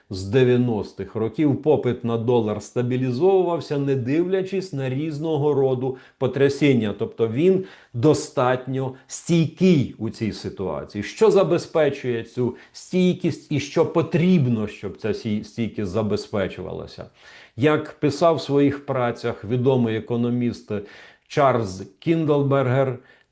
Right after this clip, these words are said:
а, є три речі, які є фундаментом стабільності долара і будь-якої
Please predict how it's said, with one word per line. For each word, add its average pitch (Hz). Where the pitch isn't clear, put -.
а, 117
є 135
три 185
речі, 175
які 143
є 135
фундаментом 135
стабільності 110
долара 120
і 104
будь-якої 95